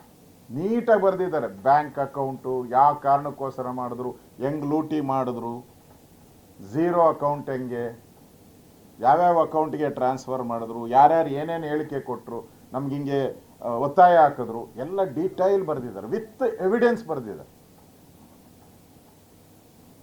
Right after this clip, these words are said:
ಅವರು ಕೊನೆಯಲ್ಲಿ ಹೇಳಿರೋದು, "ಮೇಲಿನ ಎಲ್ಲ ವಿವರಣೆಯಂತೆ ನಿಗಮದ ಪರಿಶಿಷ್ಟ ಪಂಗಡಗಳ ಅನುದಾನ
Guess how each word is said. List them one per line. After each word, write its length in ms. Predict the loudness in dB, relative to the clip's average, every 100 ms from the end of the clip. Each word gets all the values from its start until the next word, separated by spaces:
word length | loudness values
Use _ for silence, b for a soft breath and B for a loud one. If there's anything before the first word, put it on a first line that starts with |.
| -20 -20 -20 -20 -20 -20 -20 -20 -4 2
ಅವರು 320 | 4 4 0
ಕೊನೆಯಲ್ಲಿ 480 | 2 4 6 6 6
ಹೇಳಿರೋದು, 420 | 8 6 4 -4
"ಮೇಲಿನ 480 | -6 0 2 4 2
ಎಲ್ಲ 360 | 2 2 8 10 10 6
ವಿವರಣೆಯಂತೆ 1000 | 0 2 2 2 0 -2 -2 -2 -2 -4 -8
ನಿಗಮದ 500 | -6 0 2 2 2
ಪರಿಶಿಷ್ಟ 600 | 0 0 -2 -6 -8 -2
ಪಂಗಡಗಳ 560 | -2 0 -4 -2 -2 0
ಅನುದಾನ 460 | -2 0 0 2